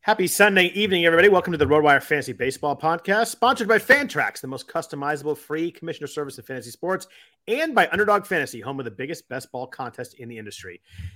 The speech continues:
It is Sunday night. I am Scott Jensen, joined as always on Sundays by Jeff Erickson. If you could please rate and review the podcast, we do appreciate that. Also,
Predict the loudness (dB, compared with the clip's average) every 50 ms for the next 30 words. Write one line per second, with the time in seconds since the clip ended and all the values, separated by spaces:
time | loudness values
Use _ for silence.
0 | -18 _ _ -2 2 2 2 2 2 2 4 4 4 6 8 6 6 6 4 2
1 | 0 0 0 -2 -4 2 2 2 2 2 0 -4 -4 -2 -4 -6 -4 -4 -2 -2
2 | -2 -2 0 2 4 6 6 6 4 2 -4 -2 -2 -2 0 2 2 2 2 2
3 | 0 0 2 0 -2 -4 -6 -8 -8 -8 -8 -8 -4 -2 -2 -2 -4 -6 -10 -10
4 | -10 -10 -12 -8 -6 -4 -4 -4 2 4 4 4 4 2 2 2 2 0 4 4
5 | 2 2 2 2 0 -2 0 -2 -4 -6 -4 -4 -4 -4 -6 -10 -8 -8 -6 -8
6 | -8 -8 -6 -8 -8 -4 -2 -2 -2 0 2 2 2 2 0